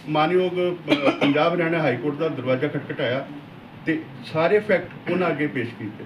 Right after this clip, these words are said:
ਸਾਰੇ ਤੇ ਮਾਨਯੋਗ, ਅ, ਮ-, ਪੰਜਾਬ ਹਰਿਆਣਾ ਹਾਈ ਕੋਰਟ ਨੇ ਉਹ ਸਾਡਾ ਕੇਸ ਖਾਰਿਜ ਕਰ ਦਿੱਤਾ। ਆਖਿਆ ਕਿ ਇਹਦੇ 'ਚ ਕੁਛ ਵੀ ਨਹੀਂ ਹੈ।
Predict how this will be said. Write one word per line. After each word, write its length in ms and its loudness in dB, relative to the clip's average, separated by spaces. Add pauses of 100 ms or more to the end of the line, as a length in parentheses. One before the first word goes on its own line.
(160)
ਸਾਰੇ 220 0 (840)
ਤੇ 240 0
ਮਾਨਯੋਗ, 480 2
ਅ, 420 -2
ਮ-, 540 -2
ਪੰਜਾਬ 340 4
ਹਰਿਆਣਾ 220 2
ਹਾਈ 160 2
ਕੋਰਟ 280 -2
ਨੇ 200 -2 (320)
ਉਹ 100 2
ਸਾਡਾ 280 4
ਕੇਸ 220 -2 (100)
ਖਾਰਿਜ 280 2
ਕਰ 120 -4
ਦਿੱਤਾ। 1400 -14
ਆਖਿਆ 220 0
ਕਿ 80 -2
ਇਹਦੇ 160 -2
'ਚ 40 -6
ਕੁਛ 220 -4
ਵੀ 60 -6
ਨਹੀਂ 120 -6
ਹੈ। 60 -14